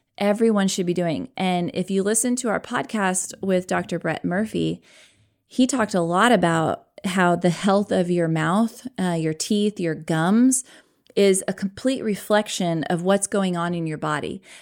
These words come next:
that almost every disease or issue can be somehow related back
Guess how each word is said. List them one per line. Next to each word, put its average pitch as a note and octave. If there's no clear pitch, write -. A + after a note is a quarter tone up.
that F#3+
almost F#3
every A#3+
disease A#3
or F#3
issue F3
can E3+
be E3+
somehow F#3+
related F3
back E3+